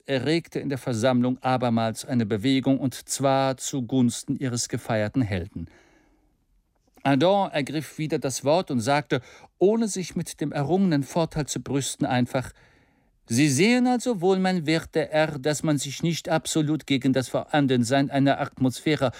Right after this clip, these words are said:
auf der Oberfläche des Mondes aussprechen darf. Diese Atmosphäre ist vielleicht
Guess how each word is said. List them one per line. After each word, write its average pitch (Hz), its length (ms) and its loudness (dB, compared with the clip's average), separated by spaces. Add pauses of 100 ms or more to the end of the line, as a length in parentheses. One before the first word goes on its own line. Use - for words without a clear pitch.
(140)
auf 135 220 -2
der 127 240 -2
Oberfläche 143 640 -2
des 117 200 -2
Mondes 131 380 4
aussprechen 107 840 -2
darf. 107 320 0 (400)
Diese 156 300 2
Atmosphäre 226 580 2
ist 208 220 -6
vielleicht 202 400 2